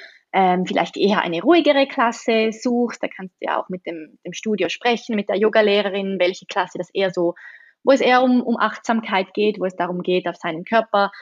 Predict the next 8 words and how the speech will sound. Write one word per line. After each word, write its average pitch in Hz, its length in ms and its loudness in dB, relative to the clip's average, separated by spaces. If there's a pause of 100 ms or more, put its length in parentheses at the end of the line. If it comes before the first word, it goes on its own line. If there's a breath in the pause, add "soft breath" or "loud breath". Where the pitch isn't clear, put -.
(320 loud breath)
ähm, 175 800 -4 (640)
ja, 185 220 4
eher 202 160 6
ein 190 80 0
bisschen 180 260 -4
Ruhe 254 360 4
zu 247 160 -4
gönnen. 208 600 0